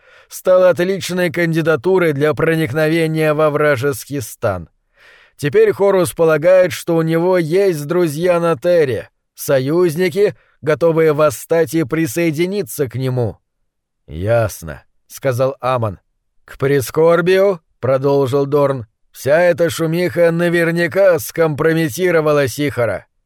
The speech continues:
Боюсь, придётся использовать других шпионов". "Милорд", — произнёс Амон, — "мы — Кустодес, мы, как и вы,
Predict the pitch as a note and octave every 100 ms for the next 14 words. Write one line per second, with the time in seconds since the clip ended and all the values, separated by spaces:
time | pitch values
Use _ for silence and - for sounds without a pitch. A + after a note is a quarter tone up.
0 | _ - A2 F#3+ G#3+ C3+ D3+ D3+ D3+ E3
1 | - D3+ C3+ - D3 D3+ C3+ C#3+ C#3 -
2 | F2 G2 D3+ D3+ D#3+ D#3+ - - A2 G2
3 | F2 E2 D2 _ _ _ _ _ _ _
4 | _ D#2+ F2+ A#2 C#3+ A#2+ - _ _ -
5 | C3 C#3 B2 C#3 B2 C3+ A#2+ G2 - _
6 | _ - B2+ C#3+ C3+ - _ _ - C#3
7 | B2 - D#3 B2 G2 - _ _ _ _
8 | A#2+ D3 E3 D3+ D3+ C#3+ D#3+ F3